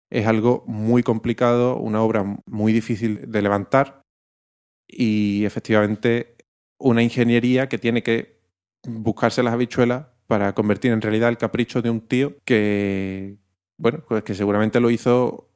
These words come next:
como yo pienso que hace las obras Zaha Hadid y creo que Hugelmayer lo hace igual, que es abriendo Grasshopper y aporreando el teclado hasta que sale algo medianamente bonito.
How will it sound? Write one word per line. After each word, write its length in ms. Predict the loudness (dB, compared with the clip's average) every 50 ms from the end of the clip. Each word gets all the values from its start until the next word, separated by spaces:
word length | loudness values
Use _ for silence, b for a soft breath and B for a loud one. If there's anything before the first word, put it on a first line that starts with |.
| _ _ _
como 220 | _ 0 0 2 2
yo 120 | 2 2
pienso 280 | 2 2 2 2 0 0
que 100 | 0 -2
hace 180 | -2 0 -2 -2
las 100 | 0 0
obras 640 | 0 0 2 0 0 0 -2 -4 -8 -12 -18 -20 _ -4
Zaha 320 | -4 -2 -2 -2 0 0
Hadid 260 | 0 0 0 -4 -6 -6 -8
y 80 | -8
creo 200 | -4 -2 -2 -2
que 80 | -2 -2
Hugelmayer 480 | -2 -2 -2 -2 -2 -2 0 0 0 0
lo 80 | 0
hace 120 | -2 0 0
igual, 300 | 2 2 2 2 0 -2
que 140 | -4 -4 -4
es 160 | -4 -8 -10 -4
abriendo 420 | -4 -2 0 2 2 2 4 4
Grasshopper 580 | 4 4 2 4 2 0 0 0 -4 -4 -6 b b b b b b b
y 220 | -6 -2 0 2 2
aporreando 580 | 2 2 2 2 2 2 2 2 2 2 2
el 80 | 0 0
teclado 340 | 0 -2 0 2 2 2 2
hasta 200 | 0 0 -4 -6
que 220 | -4 -4 -4 -4
sale 280 | -2 -2 -2 0 2 2
algo 240 | 2 2 0 0 -2
medianamente 480 | -2 -2 -2 -2 -2 -4 -4 -4 -2
bonito. 300 | -2 0 -2 -2 -4 -8